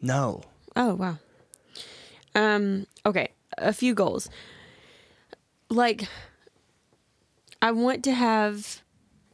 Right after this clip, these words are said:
Speaker 2: I think, a steady stream of, like, five clients I'm working with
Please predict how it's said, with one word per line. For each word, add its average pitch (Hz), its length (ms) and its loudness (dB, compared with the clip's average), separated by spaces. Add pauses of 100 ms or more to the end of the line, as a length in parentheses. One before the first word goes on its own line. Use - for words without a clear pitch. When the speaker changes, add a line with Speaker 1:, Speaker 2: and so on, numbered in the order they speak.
(440)
Speaker 2:
I 220 80 2
think, 269 220 0
a 269 160 4
steady 208 420 2
stream 190 460 2
of, 175 160 -2
like, 175 180 0
five 175 380 -2
clients - 640 -2 (440)
I'm 190 140 2
working 175 300 2
with 175 360 0